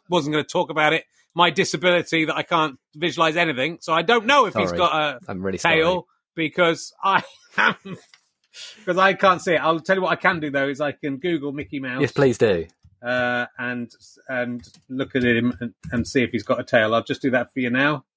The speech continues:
Speaker 1: Yeah, of course he's got a tail. He's got that little thin tail, hasn't he? There he is. I don't know if I can show you him legally. Due to, I won't do just in case I'm in trouble.
Speaker 2: Yeah.
Speaker 1: Uh, Mickey Mouse.
Speaker 2: Well, that's
Speaker 1: I've put a picture.
Speaker 2: All right.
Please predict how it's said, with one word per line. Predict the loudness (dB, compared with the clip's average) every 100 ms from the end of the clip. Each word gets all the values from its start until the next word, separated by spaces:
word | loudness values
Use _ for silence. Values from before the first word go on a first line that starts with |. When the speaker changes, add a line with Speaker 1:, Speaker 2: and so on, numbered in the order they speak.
| _ _ _ _ _ _ 0
Speaker 1:
Yeah, | 2
of | 4
course | 2 2
he's | 0
got | -2
a |
tail. | 2 0
He's | 2
got | 2 2
that |
little | 2 0
thin | 2 4 4 2
tail, | 2 2
hasn't | 2 2
he? | 2
There | 2 2
he | 2
is. | 0 -4 -14 -10
I |
don't | 0 2
know |
if | 2
I | -2
can | -4
show | 2 2
you | 2 2
him | 0 2
legally. | 0 0 0 -2 -4 _ _ _ -20 -20 _ -4
Due | -4 0
to, | 0
I |
won't | 4 2 2
do | 0
just | 0 0
in | 0
case | 2 0
I'm | 0
in | -2 0
trouble. | 0 2 -2 -6 _ _
Speaker 2:
Yeah. | -6 -4 -2
Speaker 1:
Uh, | 0 2
Mickey | 2 2
Mouse. | 4 4 0 -6 -18 _ _ _ -4
Speaker 2:
Well, | 2
that's | 2 2
Speaker 1:
I've | -2
put | 0 -2
a |
picture. | 0 -4 -4 -20 -8
Speaker 2:
All | 2
right. | 4 2